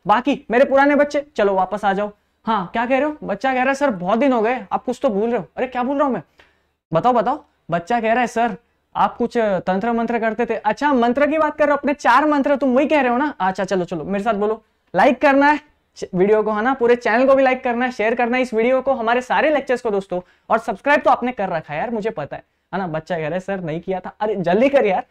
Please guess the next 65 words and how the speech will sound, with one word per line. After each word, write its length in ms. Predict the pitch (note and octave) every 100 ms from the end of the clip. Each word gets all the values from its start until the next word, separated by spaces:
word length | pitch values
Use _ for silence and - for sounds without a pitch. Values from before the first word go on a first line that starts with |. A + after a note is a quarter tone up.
| _ _
और 100 | A3+
आपको 200 | B3 B3+
क्या 120 | C#4+
करना 160 | C#4 C#4
है 60 | C#4+
दोस्तों? 220 | C#4 D4
फॉलो 320 | - F3 F#3+
करना 200 | F#3+ G3+
है। 60 | B3+
फॉलो 280 | G#3 A3+
किसको? 300 | C4 C4+ -
बे-, 280 | C4 G#3 -
बेटा 220 | F#3+ F#3+
लोग 160 | A3+ C#4
देखो 180 | A3+ A3
यार, 80 | A#3
हमारे 300 | A3 A#3 B3
सारे 260 | A3+ A3+
जो 120 | A#3 B3+ -
टीचर्स 280 | A3+ B3
आपके 220 | G#3 G3+ B3
लिए 100 | A#3+
इतनी 140 | B3+
मेहनत 300 | G#3+ G3+ A#3+
करते, 320 | A#3 G3 G#3+ _ -
उनको 180 | - C4
जाके 220 | C#4+ C#4
थोड़ा 180 | D4 C4
सा 100 | B3
प्यार 280 | C4+ G3+ B3+
बांटो, 360 | C4 G#3+ A3+ A#3 _ -
है 60 |
ना? 160 | C4+ C#4 _
और 120 | - B3
तुम्हारे 320 | B3+ C4 D#4
भाई 160 | C#4
पे 140 | C4 D4+
भी 80 | D4
आप 80 |
मतलब 280 | A#3+ A3+ C4+
बांट 240 | A3 G#3+ A#3+
सकते 300 | B3+ - C4+
हो। 100 | C4 - -
चलिए, 220 | A3 G#3
ठीक 240 | G3+ F#3
है, 80 | E3+
चलिए। 400 | E3+ G#3+ F#3+ - _ -
अब 120 | G#3
कॉमर्स 320 | A#3+ B3 C4+
वाले 140 | D4 C#4+
बच्चे, 420 | C#4 D4 D4 D4 _
हमारे 240 | G3+ A3+ B3+
इकोनॉमिक्स 400 | A#3 C4 D#4 D#4
वाले 140 | C#4+
बच्चे, 380 | C#4 C4+ C#4+ C#4
चलो 120 | G3+
आ 140 | F3 C#3+
जाओ। 100 | C#3 - _ _ _ _ _
कौन 120 | A3 A3+
सा 80 |
लेसन 220 | C4+ B3+ C4
चल 140 | B3
रहा 80 | C#4
है 60 |
आज? 180 | C4+ -